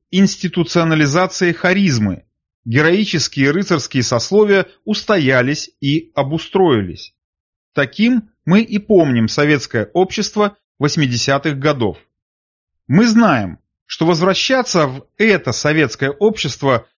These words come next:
даже из нынешней страшной действительности значительная часть народа не хочет. Сноска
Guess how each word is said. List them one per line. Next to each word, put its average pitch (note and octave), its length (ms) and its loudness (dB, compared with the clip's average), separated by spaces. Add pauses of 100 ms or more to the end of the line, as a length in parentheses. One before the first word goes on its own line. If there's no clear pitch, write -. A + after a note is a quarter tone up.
даже F#3+ 340 2
из G3+ 220 4
нынешней G3+ 500 6
страшной D#3+ 460 0
действительности C3+ 840 0
значительная F#3+ 680 2
часть F#3+ 320 -2
народа D#3+ 600 0
не D3+ 160 0
хочет. - 480 -2 (800)
Сноска G3+ 440 0